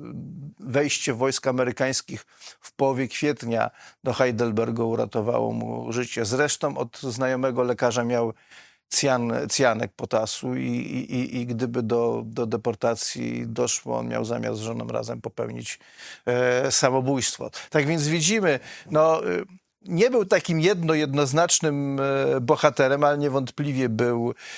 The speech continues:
e, ofiarą. Trudno mu może, y, moralnie, jak,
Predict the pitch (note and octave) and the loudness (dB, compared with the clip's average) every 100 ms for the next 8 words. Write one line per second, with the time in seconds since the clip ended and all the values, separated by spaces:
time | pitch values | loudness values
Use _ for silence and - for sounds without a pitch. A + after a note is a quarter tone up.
0 | - - B2 B2 B2 B2 B2 B2 B2 B2+ | -6 0 4 4 4 4 4 4 2 2
1 | B2+ B2+ C3 B2 C3 - D3 - D3+ C3 | 0 0 0 0 -2 -2 0 4 6 6
2 | A#2+ A#2+ C#3+ C#3+ F#3+ G#3 G#3 G3 G3 F#3+ | 6 2 0 -4 -4 -2 0 0 0 2
3 | F3+ F3+ F3+ F#3 F3+ F3+ F3 F3 D#3+ D#3+ | 2 2 2 0 -2 -6 -4 -2 2 4
4 | E3 F3 E3+ E3 D#3+ D#3 D#3 D#3 E3+ E3+ | 6 4 4 0 0 2 2 0 -2 -4
5 | - - - | -6 -6 -6